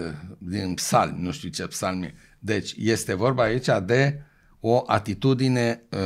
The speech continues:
responsabilă față de prezentul și de viitorul poporului român. Nu e vorba de cum îți vine ție.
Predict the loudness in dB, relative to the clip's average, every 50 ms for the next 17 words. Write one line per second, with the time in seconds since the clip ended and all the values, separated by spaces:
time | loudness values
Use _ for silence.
0 | 0 0 2 2 2 0 0 0 -2 -2 0 2 2 4 4 2 2 2 2 2
1 | 2 2 4 2 0 2 2 0 0 0 -2 -2 -2 -2 -2 0 2 2 4 4
2 | 4 2 2 2 0 0 0 0 -2 -2 0 2 4 4 4 2 -2 -6 -10 -18
3 | -16 -10 -8 -8 -6 -4 -4 -4 -4 -4 -4 -4 -4 -4 -4 -4 -4 -6 -8 -12
4 | _ _ _ 4 6 8 8 8 8 6 6 4 2 0 -2 -2 0 0 0 -2
5 | -2 -4 -4 -4 -4 -6 -6 -6 -6 -6 -6 -8